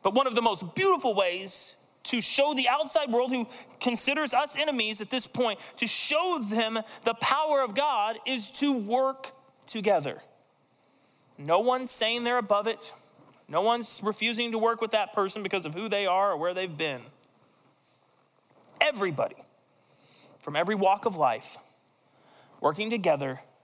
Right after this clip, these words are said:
to complete one mission, one task. And folks, our task was given in some of the final words of Jesus on this earth. "Go and make disciples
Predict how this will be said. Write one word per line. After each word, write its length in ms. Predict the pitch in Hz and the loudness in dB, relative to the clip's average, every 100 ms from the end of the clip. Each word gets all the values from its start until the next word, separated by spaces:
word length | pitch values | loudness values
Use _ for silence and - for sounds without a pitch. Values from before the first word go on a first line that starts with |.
| - | -12
to 120 | 160 | -10
complete 640 | 165 143 175 165 156 - - _ _ _ - | -8 -10 -6 -6 -6 -12 -16 _ _ _ -4
one 360 | 160 170 175 143 - | 0 0 -2 -14 -8
mission, 480 | 156 151 - 131 120 - - - - | -4 0 0 -2 -12 -20 -20 -20 -14
one 360 | 135 156 165 165 - _ - | 0 0 0 -4 -14 _ -8
task. 580 | - 139 123 120 - - _ _ - _ - | 2 2 2 0 -2 -6 _ _ -20 _ -6
And 160 | 151 139 | -4 -2
folks, 920 | 160 180 180 - - - - - - 135 | 2 2 2 0 0 -6 -20 -20 -2 0
our 140 | 180 | 2
task 800 | - - 190 156 131 135 - - - - - - - - - | 0 2 4 4 2 2 0 -2 -18 -20 -20 -20 -20 -14 -4
was 220 | 156 156 | -4 -2
given 460 | 190 175 143 151 170 - _ _ - _ _ - | -2 -4 -4 -8 -14 -20 _ _ -20 _ _ -18
in 60 | 131 | -6
some 200 | - 156 | -4 -4
of 40 | |
the 60 | 143 | -8
final 420 | - 151 165 180 | 0 0 2 0
words 320 | 160 165 156 | 0 0 -4
of 80 | 160 | -8
Jesus 600 | 147 170 131 123 - - - _ _ _ | -10 -8 -8 -6 -6 -6 -12 _ _ _
on 160 | 131 135 | -4 -4
this 180 | 143 160 | -2 -2
earth. 360 | 135 - - - _ _ _ _ _ _ _ _ _ _ | -4 -10 -20 -20 _ _ _ _ _ _ _ _ _ _
"Go 200 | 147 127 | -4 -2
and 100 | 156 | 0
make 200 | 151 151 | -2 -4
disciples 840 | 185 - 135 120 123 123 127 - | -2 0 0 -2 -6 -8 -2 -2